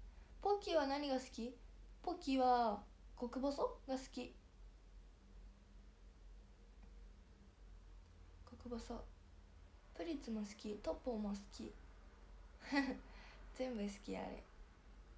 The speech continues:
あ、なんかさ、あれも好き。冬限定かわかんないけど、なんかショコラみたいな。ちょっと太めの、なんか茶色のパウダーみたいなのもついてるやつかな。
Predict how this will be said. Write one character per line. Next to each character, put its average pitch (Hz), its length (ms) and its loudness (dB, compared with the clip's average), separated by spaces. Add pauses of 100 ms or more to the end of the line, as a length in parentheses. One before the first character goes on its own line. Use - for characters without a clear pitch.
(1160)
あ、 233 60 2
な 320 200 6
ん 285 40 0
か 254 120 2
さ、 247 280 2 (360)
あ 262 120 4
れ 285 80 6
も 311 140 4
好 - 60 -4 (100)
き。 294 240 -4 (960)
冬 320 300 2
限 247 260 4
定 233 420 2 (280)
か - 120 0
わ 226 140 4
か 220 140 2
ん 208 80 6
な 202 100 4
い - 20 0
け 202 140 0
ど、 208 80 2
な 214 100 2
ん 208 40 -2
か 214 60 -2
シ 254 140 0
ョ 254 40 0
コ 233 160 0
ラ 196 120 2
み 202 140 0
た - 100 -6
い 214 120 -4
な。 - 100 -8 (720)
ち 285 100 0
ょ - 20 2
っ 285 40 0 (160)
と 214 280 2 (380)
太 - 300 2
め 240 140 4
の、 240 420 4 (500)
な 233 100 2
ん 214 60 2
か - 120 -6 (140)
茶 233 200 -2
色 233 200 0
の 233 260 0 (460)
パ 262 160 2
ウ 262 80 6
ダ 254 140 8
ー - 20 4
み 240 100 0
た 214 100 2
い 208 60 4
な 202 80 4
の 190 60 0
も 190 160 -2
つ - 140 -2
い 202 60 2
て 202 100 -2
る 190 60 -2
や 196 80 -4
つ - 80 -10
か - 120 -6
な。 196 120 -2